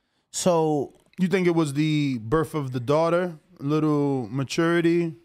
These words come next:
Speaker 2: co-, you know,
Speaker 1: Uh, yeah,
Speaker 2: fatherhood?
Speaker 1: the, definitely the maturity, and I think
Speaker 2: Yeah, he definitely
Speaker 1: I
Speaker 2: seems
Speaker 1: think,
Speaker 2: different.
Speaker 1: I think now, I think now when it comes to Tank,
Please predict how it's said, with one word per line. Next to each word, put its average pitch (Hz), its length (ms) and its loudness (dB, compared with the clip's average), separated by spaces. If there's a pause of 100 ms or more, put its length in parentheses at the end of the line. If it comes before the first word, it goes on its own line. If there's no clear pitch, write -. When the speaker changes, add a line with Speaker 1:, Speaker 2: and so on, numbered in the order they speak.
(160)
Speaker 2:
co-, 139 280 -2
you 147 140 2
know, 143 160 0
Speaker 1:
Uh, - 40 -2
yeah, - 80 -4
Speaker 2:
fatherhood? 175 580 2
Speaker 1:
the, 180 80 0
definitely 233 600 0
the 185 100 0
maturity, 180 580 0
and 170 140 0
I 180 80 2
think 180 320 -2
Speaker 2:
Yeah, 170 100 4
he 185 120 0
definitely 220 600 0
Speaker 1:
I 185 200 0
Speaker 2:
seems 214 100 0
Speaker 1:
think, 214 220 0
Speaker 2:
different. 143 380 0
Speaker 1:
I 190 40 2
think 196 280 0
now, 156 640 2 (1500)
I 143 140 0
think 185 280 -2
now 151 280 2
when 156 100 -2
it 147 80 -4
comes 160 280 -4
to 131 100 -12
Tank, 165 560 -6